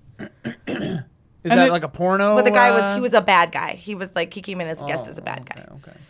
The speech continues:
Speaker 2: So that it was permitted.
Speaker 3: It was, and it was
Speaker 2: Yes.
Speaker 3: great. And he ended up getting a comeuppance. He died after saving us. It was great.
Speaker 2: Okay.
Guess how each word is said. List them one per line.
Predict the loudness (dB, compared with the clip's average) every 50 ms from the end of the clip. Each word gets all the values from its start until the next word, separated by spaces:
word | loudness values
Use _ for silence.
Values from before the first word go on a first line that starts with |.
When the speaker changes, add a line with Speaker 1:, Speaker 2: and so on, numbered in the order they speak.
| _ -8
Speaker 2:
So | -2 2 2 4
that | 4 2
it |
was | 2 0 -2 -2
permitted. | -2 -2 0 0 0 0 -2 -4 -6 -8 -4 0
Speaker 3:
It | 0 2
was, | 4 4 4 4 4 2 2 4
and | 4 6 6
it | 4
was | 2 2
Speaker 2:
Yes. |
Speaker 3:
great. | 2 2 4 4
And | 4 4
he | 2
ended | 2 2 2
up | 2
getting | 2 0 0 0
a | -2
comeuppance. | -2 0 0 0 0 0 -2 -4 -4 -6
He | -6 0
died | 2 4 4 4 4 2
after | 0 0 -4
saving | -6 -4 -4 -2 -2 -2 -2 -2
us. | -4 -6 -8
It | -10 -14
was | -16
great. | -14 -12 -12 -12 -12 -12 _ -8 -6
Speaker 2:
Okay. | -4 -4 -4 -4